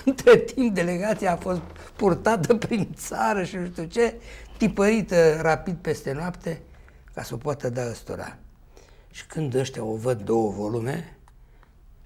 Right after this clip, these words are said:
zice: „Daniel, dați și pe Barbilian într-o vizită cu noi la Moscova.”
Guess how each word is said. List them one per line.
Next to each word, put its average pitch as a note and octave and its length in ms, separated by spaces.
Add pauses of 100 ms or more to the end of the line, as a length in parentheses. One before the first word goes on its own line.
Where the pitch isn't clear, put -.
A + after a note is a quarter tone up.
(120)
zice: B2 240
„Daniel, B2+ 340
dați C#3 320
și - 160
pe - 140
Barbilian G2+ 760 (720)
într-o G#2 300
vizită G#2 440
cu F2+ 160
noi G2 140
la G2 120 (100)
Moscova.” - 640